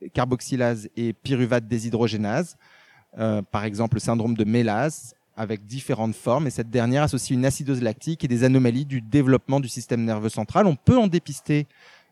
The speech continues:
euh, en diagnostiquer chez l'adulte, mais c'est le plus souvent, euh, chez l'enfant, et le pronostic chez le nouveau-né est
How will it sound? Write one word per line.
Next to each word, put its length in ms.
euh, 400
en 160
diagnostiquer 680
chez 260
l'adulte, 480
mais 80
c'est 140
le 60
plus 180
souvent, 560
euh, 180
chez 220
l'enfant, 480
et 240
le 100
pronostic 560
chez 460
le 120
nouveau-né 520
est 120